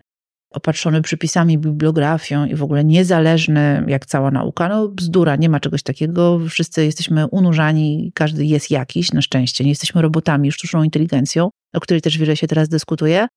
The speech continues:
E, i tak myślę sobie, że o ile jeszcze w, y, nauce, mm, coraz częściej mówi się o tym, o, o jakichś autoetnografiach, o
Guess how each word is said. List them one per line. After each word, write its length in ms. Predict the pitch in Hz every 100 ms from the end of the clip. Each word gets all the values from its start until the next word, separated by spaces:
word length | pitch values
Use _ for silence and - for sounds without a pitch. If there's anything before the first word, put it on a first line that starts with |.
| _ _ _
E, 200 | 180 190
i 100 | 220
tak 120 | 226
myślę 200 | 233 -
sobie, 240 | - 214
że 360 | 220 220 214 214
o 100 | 214
ile 160 | 214 214
jeszcze 240 | 214 226
w, 160 | 190 -
y, 400 | 202 196 - 190
nauce, 540 | 202 202 202 202 190
mm, 240 | 185 190 185
coraz 180 | 190
częściej 320 | - 196 - 185
mówi 280 | 208 190
się 140 | 180 156
o 40 |
tym, 200 | 139 139
o, 180 | 135 135
o 60 | -
jakichś 260 | 143 -
autoetnografiach, 1000 | - 151 151 151 185 208 214 196 175 156
o 160 | 147